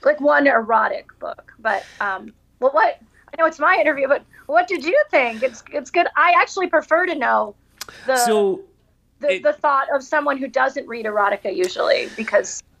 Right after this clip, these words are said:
Speaker 2: So what's,
Speaker 1: yeah.
Speaker 2: what's funny about it, and, and I figured this was gonna lead to a lot of really fun, interesting conversations,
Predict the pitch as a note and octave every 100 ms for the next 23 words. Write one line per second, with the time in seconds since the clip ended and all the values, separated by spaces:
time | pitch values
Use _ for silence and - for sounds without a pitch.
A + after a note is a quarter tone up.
0 | _ _ - A3+ G#3+ - - D#3 F#3+ -
1 | G#3 D4 A#3+ C3 C3 B2+ B2+ B2+ C#3 C3
2 | A#2 C#3 C3+ F3 E3 D3+ D#3+ D3 D#3 C#3
3 | D3 C#3+ C3 B2+ C3+ C#3 B2 C3 C3 B2+
4 | C3+ C3 C3 B2+ B2 A#2 B2+ B2 A2+ A#2+
5 | C#3 B2+ G#2 G2+ G#2+